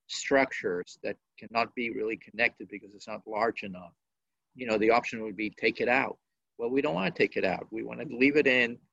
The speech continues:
and repair it using our engineered uterine tissue. There are conditions where there was a uterine malformation where the uterus never really formed very well, but there is a rudimentary structure. So we can go to the rudimentary structure, take a biopsy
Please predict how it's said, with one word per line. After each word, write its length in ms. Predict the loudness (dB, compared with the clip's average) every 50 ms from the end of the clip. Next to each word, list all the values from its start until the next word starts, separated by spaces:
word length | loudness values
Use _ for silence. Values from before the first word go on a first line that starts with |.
| _ _ _
and 160 | -6 -6 -4
repair 560 | -2 -2 -4 -2 _ 2 4 6 8 8 8
it 120 | 6 4 2 _ _ _ _ _ _ _
using 320 | -12 -10 -6 -4 -4 -2 -2
our 120 | -2 -2
engineered 500 | -4 -6 -8 -8 -6 -6 -4 -6 -6 -6
uterine 400 | -8 -8 -6 -6 -6 -8 -10 -10 -10 -8
tissue. 480 | -8 -8 -6 -6 -8 -8 -8 -10 -12 -16 _ _ _ _ _ _ _ _ _ _ _ _ _ _ _ 2
There 240 | 4 6 6 6 6
are 120 | 4 2 -2 _ _ -10
conditions 600 | -8 -6 2 4 6 6 6 4 0 -6 -6 -4
where 420 | 0 2 4 6 6 6 6 4 2 _ _ _ _ _ _ _ 2
there 160 | 4 4 6
was 240 | 6 6 4 6 4
a 80 | 2 2
uterine 1040 | 2 -2 -6 -4 2 6 8 10 10 10 10 8 8 6 4 2 0 -2 -6 -6 0
malformation 800 | 2 4 4 2 2 -4 -4 0 2 2 2 0 -2 -4 -8 -8
where 160 | -4 -2 0 2
the 100 | 2 4
uterus 340 | 4 6 6 6 4 4
never 240 | 2 0 0 0 0
really 240 | 0 2 2 2 2
formed 360 | 0 0 2 2 2 2 0
very 240 | 0 2 4 4 4
well, 360 | 6 4 4 4 4 0 -4 _ _ _ _ _ _ _
but 120 | 2 2 4
there 200 | 6 8 8 8
is 180 | 8 6 6
a 60 | 4 2
rudimentary 480 | 2 2 -2 -4 -6 -6 -4 -4 -4
structure. 640 | -2 0 2 4 4 4 2 0 -2 -2 -2 -2 -4 _ _ _ _ _ _ _ _ _ _
So 120 | -8 0 2
we 100 | 4 4
can 100 | 4 2
go 160 | 2 2 2
to 80 | 2 2
the 140 | 0 -2 -4
rudimentary 600 | -4 -2 0 2 4 4 4 2 0 0 -2 -2
structure, 440 | 0 2 4 4 4 4 2 -2 -4
take 240 | -2 -4 -4 -2
a 60 | -4 -4
biopsy 800 | 0 2 2 4 4 4 2 2 0 0 2 2 4 2 2 -2